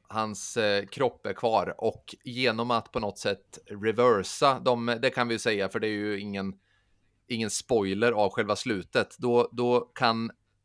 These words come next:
Mia via den här fan-, handen få en insyn i, eh, var Riley är eller vad, vad som hände med honom.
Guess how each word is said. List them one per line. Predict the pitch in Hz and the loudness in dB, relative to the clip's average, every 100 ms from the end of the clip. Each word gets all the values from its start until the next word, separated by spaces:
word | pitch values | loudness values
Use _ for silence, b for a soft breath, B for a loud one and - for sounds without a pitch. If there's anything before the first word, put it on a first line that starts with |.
| _ | _
Mia | - 131 135 104 131 | -12 -6 -6 0 2
via | 127 127 104 | 2 4 2
den | 101 | 2
här | 101 98 | 0 2
fan-, | 117 101 95 | 2 0 0
handen | 113 101 117 123 | -2 0 -4 -2
få | 113 | -2
en | 107 107 | -2 -4
insyn | 120 101 95 139 131 120 | -6 -6 -4 -2 -2 -4
i, | - 107 101 92 _ _ _ _ _ _ _ _ _ _ _ - | -6 -6 -6 -10 _ _ _ _ _ _ _ _ _ _ _ -4
eh, | 117 107 104 104 - _ _ _ _ _ _ _ _ _ _ _ _ _ | 0 2 2 0 -6 _ _ _ _ _ _ _ _ _ _ _ _ _
var | 117 98 143 143 139 117 117 - 117 | -18 4 6 8 6 6 2 -2 4
Riley | 123 101 101 120 | 4 4 2 0
är | 143 147 110 | 4 4 4
eller | 98 110 | 2 0
vad, | 107 117 | 0 2
vad | 123 | 2
som | 120 123 | 0 -4
hände | 135 104 98 147 | -2 -2 0 0
med | 117 | 0
honom. | 78 78 80 | -2 -8 -12